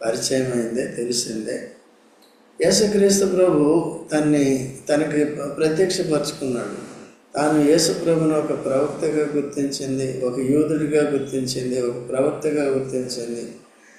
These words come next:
చివరికి తాను, ఆ, ఐదుగురితో, ఆ, సంసారం చేసిందని చెప్పినప్పుడు, "అయ్యో, నువ్వు ప్రవక్త" అంది.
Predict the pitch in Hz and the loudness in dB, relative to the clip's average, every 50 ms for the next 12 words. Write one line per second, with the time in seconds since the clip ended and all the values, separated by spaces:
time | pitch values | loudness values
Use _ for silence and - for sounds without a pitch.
0 | - _ - - - - 156 165 185 196 196 196 - 165 151 156 156 165 165 - | -20 _ -10 -8 -2 0 2 4 4 4 4 4 4 4 4 4 4 4 2 0
1 | - - - - - - _ _ _ _ _ _ - 135 143 147 147 139 131 131 | -2 -6 -12 -14 -18 -20 _ _ _ _ _ _ 0 2 2 4 4 4 2 2
2 | 123 123 123 - - - - 117 107 101 101 - - - - _ _ _ _ _ | 2 0 -2 -6 -10 -10 -8 -8 -8 -8 -8 -10 -14 -18 -20 _ _ _ _ _
3 | _ _ _ - - - 120 123 123 120 120 117 113 113 117 110 - - - - | _ _ _ -10 -6 -2 -2 0 0 2 0 0 0 -2 -6 -8 -10 -14 -18 -20
4 | - _ _ _ _ _ _ - 120 131 151 165 165 185 156 180 180 175 170 160 | -20 _ _ _ _ _ _ -4 0 2 4 4 4 4 4 4 2 2 2 2
5 | - 165 156 143 135 127 120 - - - - - - - _ _ _ _ _ _ | 2 4 4 4 4 2 2 -2 -6 -12 -14 -20 -20 -20 _ _ _ _ _ _
6 | _ _ _ _ _ _ _ _ _ - 123 123 123 123 123 120 117 - - 151 | _ _ _ _ _ _ _ _ _ -8 -6 -6 -4 -4 -6 -6 -4 -2 0 0
7 | 147 147 - - 165 151 151 147 143 139 139 139 139 135 - - 135 131 135 131 | 0 0 2 2 4 4 4 4 2 2 2 2 2 2 2 0 -2 -2 -2 -2
8 | 131 127 - 135 131 127 - - 143 139 131 123 127 120 123 120 120 120 120 - | -2 -2 0 0 0 0 -2 -2 -2 -2 -2 -2 -4 -4 -4 -2 -2 -2 -2 -4
9 | 120 127 127 123 127 131 131 127 - - 127 131 127 127 - 120 123 127 131 131 | -4 -2 0 0 2 2 0 0 -2 -4 -4 -4 -6 -6 -4 -2 0 0 2 0
10 | 123 - - 117 101 110 113 110 110 113 113 - - | 0 -2 -4 -6 -8 -8 -8 -6 -6 -6 -8 -8 -12